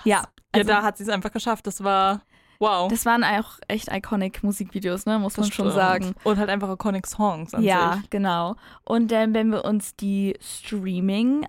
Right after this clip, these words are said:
Speaker 1: ähm, die Streaming-Stats anschauen, die Red Deluxe Version wurde insgesamt drei Milliarden Mal gestreamt.
Speaker 2: Wow.
Speaker 1: Mhm,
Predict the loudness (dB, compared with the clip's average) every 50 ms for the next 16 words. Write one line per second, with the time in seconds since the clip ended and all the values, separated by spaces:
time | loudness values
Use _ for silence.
0 | -2 -2 0 0 2 0 0 0 0 -2 -4 -6 _ _ _ _ -2 -2 -2 -2
1 | -2 -2 0 2 2 2 0 -2 -4 -4 -2 -2 -2 -2 -4 -4 -4 -4 -2 -2
2 | 0 2 2 2 2 0 -4 -10 -20 -20 -20 -20 -10 -2 2 2 2 2 2 2
3 | 2 2 2 0 -2 -8 -4 -2 -2 0 2 0 -2 -2 -4 -12 -10 -4 -2 -2
4 | -2 0 0 2 2 2 2 -2 -4 -2 0 0 -2 -2 -2 -6 -4 -4 -4 -4
5 | -6 -10 -8 -6 -4 -2 0 2 2 4 4 4 4 4 4 2 2 2 2 2
6 | 2 0 0 -2 -4 -4 -2 -4 -4 -4 -4 -6 -6 -6 -8 -8 -8 -4 0 2
7 | 4 4 2 0 -4 -14 -12 -6 -6 -4 -4 0 0 0 2 2 2 0 0